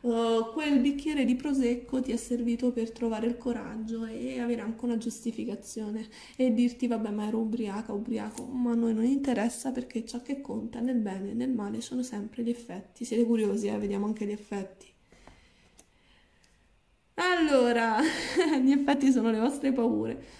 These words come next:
Allora, no, io voglio andare avanti perché oramai questa lettura mi ha appassionata.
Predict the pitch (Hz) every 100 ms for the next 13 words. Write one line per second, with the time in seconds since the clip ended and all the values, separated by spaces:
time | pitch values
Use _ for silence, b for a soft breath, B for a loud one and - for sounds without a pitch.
0 | 254 B - 220 226 233 240 214 214 220
1 | 220 214 196 202 247 254 254 254 285 240
2 | - 214 - 254 196 220 - 226 - 226
3 | 220 226 240 -